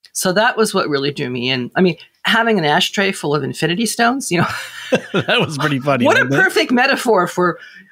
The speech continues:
Speaker 1: "We have power over you and you can't do anything about it." Um,
Speaker 2: And everything you thought that was important is not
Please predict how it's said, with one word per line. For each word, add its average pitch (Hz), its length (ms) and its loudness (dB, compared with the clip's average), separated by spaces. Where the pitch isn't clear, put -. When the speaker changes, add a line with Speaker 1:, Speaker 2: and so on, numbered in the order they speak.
Speaker 1:
"We 320 260 6
have 247 240 0
power 196 340 2
over 175 200 2
you 151 260 0
and 135 140 0
you 139 80 -4
can't 139 260 -2
do 127 160 0
anything 202 380 2
about 143 240 -2
it." 80 120 -6
Um, 160 140 0
Speaker 2:
And 139 80 2
everything 147 280 2
you 147 80 4
thought 143 240 2
that 139 120 2
was 120 120 0
important 123 400 0
is 110 140 -2
not 117 300 0